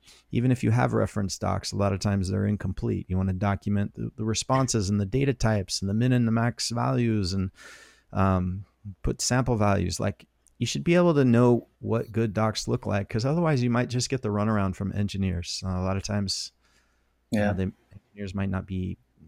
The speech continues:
Speaker 1: patient. They may not wanna handhold things. Uh, if you ask them a question, they may just not have the energy to try to explain something that requires a lot of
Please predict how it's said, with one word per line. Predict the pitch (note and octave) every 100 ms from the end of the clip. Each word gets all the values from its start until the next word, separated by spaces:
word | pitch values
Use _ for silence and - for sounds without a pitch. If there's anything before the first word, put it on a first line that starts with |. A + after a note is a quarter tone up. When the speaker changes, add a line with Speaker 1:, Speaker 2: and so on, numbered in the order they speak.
| -
Speaker 1:
patient. | G2+ G2 G2 F#2+
They | F2
may | F2+ F#2+
not | F#2
wanna | F#2 F#2+
handhold | F2+ G2 G2 F#2+ G2+ G2 F#2 _
things. | G2 G2 F#2+ F#2 - - _ -
Uh, | G#2+ -
if | - G2+
you | G#2+
ask | G#2+ A2 -
them | B2
a |
question, | G#2+ A2+ A2 - B2 A#2 - - - - _ _ _ _ _ _ _ -
they |
may | G#2+ A2
just | G#2+ G#2
not | A2+ G#2+
have | A2+ G#2
the | G2+ G2 F#2 F#2+ - - -
energy | G#2+ A#2 G#2 G#2+
to | -
try | G2+ G#2
to | F#2+
explain | F#2 - - G#2 G#2+ G#2+
something | - A#2+ A#2+ B2 A#2
that | F#2+
requires | F#2+ - G2+ G2+ G2
a |
lot | G2 F#2+
of | F#2+ F2